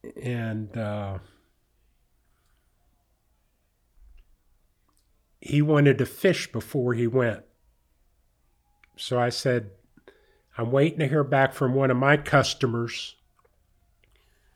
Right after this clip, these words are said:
He doesn't think he can come, but I'll let you know."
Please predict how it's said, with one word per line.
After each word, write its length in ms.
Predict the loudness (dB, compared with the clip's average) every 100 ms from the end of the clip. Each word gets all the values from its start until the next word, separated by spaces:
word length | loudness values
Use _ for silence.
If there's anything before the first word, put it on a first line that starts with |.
| _ _ _
He 160 | -4
doesn't 300 | 0 0 2
think 180 | 0 2
he 140 | -2
can 180 | -2 -6
come, 300 | -6 -4 -4
but 120 | -6
I'll 160 | -8 -6
let 240 | -6 -8 -8
you 60 |
know." 300 | -8 -10 -14